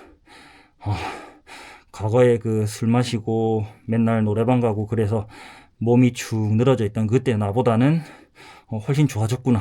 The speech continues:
그렇게 생각하면 어때요? 굉장히 기분 좋죠? 어, 그렇게 하시면 됩니다.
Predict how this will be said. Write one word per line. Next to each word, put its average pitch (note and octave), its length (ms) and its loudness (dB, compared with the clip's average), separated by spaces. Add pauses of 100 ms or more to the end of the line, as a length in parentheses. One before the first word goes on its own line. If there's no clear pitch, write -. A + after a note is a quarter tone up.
(160)
그렇게 D3 240 -2
생각하면 C3+ 460 0
어때요? F#2+ 340 -6 (520)
굉장히 B2 260 0
기분 B2+ 200 -2
좋죠? B2 260 -4
어, - 1000 -12 (380)
그렇게 - 220 -4
하시면 A2+ 220 0
됩니다. G2 300 -4